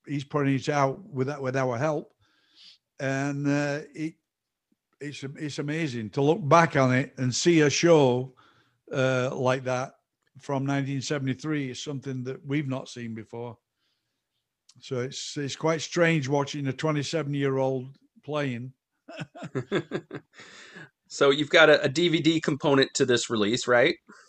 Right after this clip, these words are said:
Speaker 1: Yeah.
Speaker 2: W-,
Speaker 1: So
Speaker 2: what
Speaker 1: the,
Speaker 2: do you
Speaker 1: the
Speaker 2: rem-
Speaker 1: D V D component is the actual, uh, recording that was made
Speaker 2: Mm.
Speaker 1: while we were recording the show. Um, I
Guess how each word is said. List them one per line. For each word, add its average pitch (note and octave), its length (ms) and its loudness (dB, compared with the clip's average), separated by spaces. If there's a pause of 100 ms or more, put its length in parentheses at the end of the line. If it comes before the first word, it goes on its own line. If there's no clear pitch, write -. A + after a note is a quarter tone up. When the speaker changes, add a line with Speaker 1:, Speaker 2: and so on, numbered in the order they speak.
(220)
Speaker 1:
Yeah. A#2+ 280 -4 (280)
Speaker 2:
W-, C#3+ 140 -6
Speaker 1:
So G#3 60 4
Speaker 2:
what G3 100 4
Speaker 1:
the, F3 60 8
Speaker 2:
do A3+ 60 4
you B3 100 4
Speaker 1:
the G#3+ 40 6
Speaker 2:
rem- G3+ 100 6
Speaker 1:
D C4 100 -2
V A#3+ 200 -8
D A#3 220 -4
component D3 720 -2
is C3+ 160 -2
the C#3+ 80 4
actual, D#3 720 6 (480)
uh, C#3+ 160 8
recording E3+ 680 8
that E3 100 2
was C#3+ 260 2
made D3 520 2
Speaker 2:
Mm. B2+ 60 -4 (420)
Speaker 1:
while D3+ 440 6
we D#3 240 8
were C#3+ 320 6
recording C3+ 640 4
the B2+ 80 2
show. A#2 520 0 (640)
Um, C3 640 2 (220)
I C3+ 140 -2